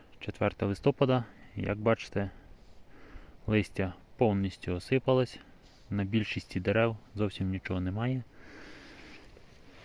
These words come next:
Були вже в нас і заморозки, але ще в день погодка нічого. І ось така перша моя знахідка.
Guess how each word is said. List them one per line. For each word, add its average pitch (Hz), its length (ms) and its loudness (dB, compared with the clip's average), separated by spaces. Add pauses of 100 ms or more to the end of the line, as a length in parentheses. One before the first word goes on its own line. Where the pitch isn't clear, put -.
(280)
Були 127 300 4
вже 104 140 2
в 101 60 4
нас 98 260 0
і 101 40 0
заморозки, 147 680 2 (260)
але 127 320 0 (260)
ще 147 160 2
в 127 120 0
день 120 260 0 (240)
погодка 104 380 0
нічого. 104 460 -2 (920)
І 113 80 0
ось 147 220 0
така 135 320 0 (680)
перша 104 280 -2
моя 104 220 0
знахідка. 101 520 -6